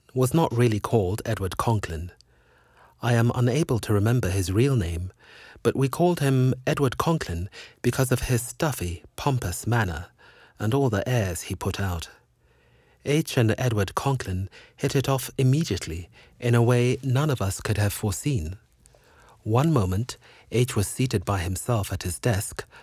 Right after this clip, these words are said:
lonesome and immersed in his Dan Brown. The next, splitting hairs about whether Serena Williams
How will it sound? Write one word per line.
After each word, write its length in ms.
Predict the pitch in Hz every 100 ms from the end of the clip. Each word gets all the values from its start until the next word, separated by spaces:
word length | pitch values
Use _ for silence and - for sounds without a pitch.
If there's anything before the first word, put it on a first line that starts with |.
| -
lonesome 680 | - 107 131 127 98 92 123 123
and 160 | 98
immersed 420 | 98 107 117 -
in 60 | 95
his 220 | 90 87
Dan 320 | - 107 101
Brown. 440 | 92 113 90 87 117 - - - - -
The 80 |
next, 440 | 98 123 - - - _
splitting 480 | - - 151 160 104
hairs 500 | 90 - 147 85 95
about 300 | 95 104 98
whether 260 | 110 117 104
Serena 440 | - 107 120 110
Williams 500 | 98 127 92 87 92